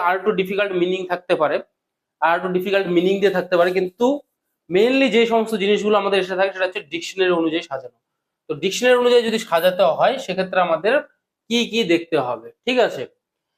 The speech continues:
এখানে দেখো, প্রথমে আমরা কি কি দেখে নেব, যে প্রথমের কটা সং-, কটা লেটার প্রত্যেকটাতে সেম আছে, ঠিক আছে? এটার ক্ষেত্রে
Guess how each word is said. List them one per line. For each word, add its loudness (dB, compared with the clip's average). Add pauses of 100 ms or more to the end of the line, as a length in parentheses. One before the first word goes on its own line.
(160)
এখানে 2 (140)
দেখো, 0
প্রথমে 2
আমরা 0
কি 2 (100)
কি 0
দেখে 2
নেব, 2 (2000)
যে 4 (1900)
প্রথমের 4
কটা 4 (100)
সং-, 2 (100)
কটা 4 (140)
লেটার 4 (200)
প্রত্যেকটাতে 0 (120)
সেম 0 (100)
আছে, -6 (300)
ঠিক -4 (100)
আছে? -6 (400)
এটার 2
ক্ষেত্রে 0